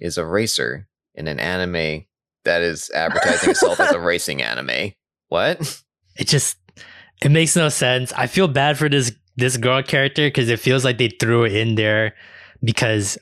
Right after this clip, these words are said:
Speaker 2: oh, you know, it's one of those, you need a female character to, for the, for the male to bounce off on, but she's as generic as it possibly can be.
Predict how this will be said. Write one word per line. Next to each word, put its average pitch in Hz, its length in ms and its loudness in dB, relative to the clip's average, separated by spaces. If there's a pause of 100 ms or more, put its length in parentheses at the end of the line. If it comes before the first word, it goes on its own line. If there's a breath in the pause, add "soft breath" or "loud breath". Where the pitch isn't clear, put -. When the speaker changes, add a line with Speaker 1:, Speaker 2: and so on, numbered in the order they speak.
Speaker 2:
oh, 123 360 2
you 113 160 2
know, 123 220 2
it's 117 120 2
one 120 160 2
of 117 100 -2
those, 120 260 0
you 113 300 0
need 135 200 4
a 143 80 2
female 147 480 2
character 143 540 0
to, 101 220 2
for - 120 -2
the, 101 260 0
for - 180 -4
the 107 100 0
male 110 280 2
to 117 100 -2
bounce 110 280 0
off 123 240 0
on, 92 260 -2
but 90 240 -2 (500 loud breath)
she's 151 300 4
as 113 200 0
generic 107 480 0
as 104 80 0
it 104 80 -4
possibly 104 400 0
can 104 300 -2
be. 104 340 2